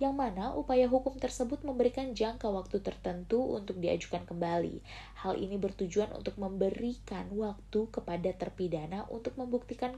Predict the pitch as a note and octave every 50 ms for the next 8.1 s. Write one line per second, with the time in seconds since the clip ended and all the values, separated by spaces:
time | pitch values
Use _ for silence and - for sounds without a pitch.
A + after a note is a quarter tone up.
0 | - - - A#3 A3+ - - F#3+ F3+ F3 F#3+ - - - F3 F3+ F3+ E3+ - -
1 | E3+ E3+ E3 E3+ F3 F#3+ G#3 G#3+ G#3 F3 E3+ F3 A3 C4+ - - - - - -
2 | - F#3+ G#3 G3+ G#3 A3 A#3 A#3 A3+ A3 G#3 G3+ - F#3 F3+ F3 - - - -
3 | F3 F3 E3+ E3+ F3+ F3 - - F#3 E3 F3+ F3+ F3 F3 E3+ - - - - -
4 | - - - - E3+ E3+ D#3+ E3+ F3 - - - - F3+ - F3+ G3 A3 B3 B3
5 | A3 G3 - F3+ F#3 F#3 F#3 F#3 - - G3+ F#3 - F3+ E3 - F3+ F3+ F#3 F#3+
6 | F3+ E3+ F3+ F3 E3 F3+ E3+ - - G3 A3 B3+ D4 - - - - A#3+ - -
7 | - G#3+ G#3 - G#3+ G3 F3+ - - F#3 - F#3+ F#3+ G3 G3 - - G#3+ G3 -
8 | F3 F3